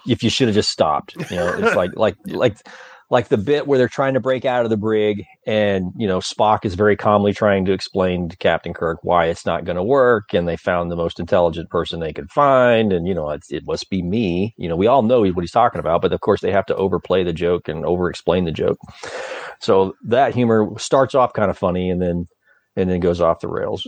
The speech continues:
and, uh, just little things like that. I mean, it's, uh, it, it, I think it had good intentions, and then again, they just,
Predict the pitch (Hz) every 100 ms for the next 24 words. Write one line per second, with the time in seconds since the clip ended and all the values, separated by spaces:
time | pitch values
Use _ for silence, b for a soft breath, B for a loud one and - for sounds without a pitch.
0 | - 104 98 87 98 95 90 90 - _
1 | _ _ _ _ _ - - - - 226
2 | 135 - 220 190 180 160 127 120 98 92
3 | 90 95 104 104 101 - - - - -
4 | - 120 - - 120 127 151 123 131 117
5 | 131 117 95 139 113 - 123 - 95 92
6 | 95 101 101 98 120 101 90 92 -